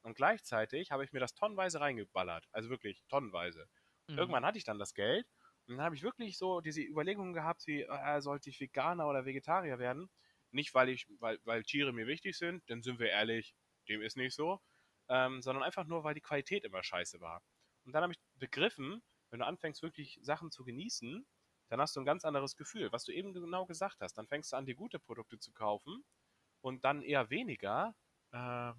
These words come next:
Speaker 1: oder weniger Tage solche Produkte zu essen, aber dafür, wenn, dann richtig. Und das ist viel mehr wert, Leute, ehrlich. Gerade wenn ihr jetzt so in,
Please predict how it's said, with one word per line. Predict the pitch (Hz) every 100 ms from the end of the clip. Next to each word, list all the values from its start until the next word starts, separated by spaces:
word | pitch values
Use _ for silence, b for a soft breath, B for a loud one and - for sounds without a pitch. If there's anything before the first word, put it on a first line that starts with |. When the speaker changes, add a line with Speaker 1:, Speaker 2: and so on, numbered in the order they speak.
| 120
Speaker 1:
oder | 110 107 98 98 104
weniger | 110 117 110
Tage | - 139 147 101
solche | 92 101 -
Produkte | 104 104 - -
zu | -
essen, | 104 - 180 _ _
aber | - 120
dafür, | 135 147 123
wenn, | 139 180
dann | 131
richtig. | 127 120 82 78 _ _ _ -
Und | 139
das | 143
ist | -
viel | 202 208
mehr | 196 135
wert, | 98 87
Leute, | 90 87
ehrlich. | 131 135 98 _ _
Gerade | - 143 180
wenn | 180
ihr | 170
jetzt | 185 -
so | 170
in, | 165 156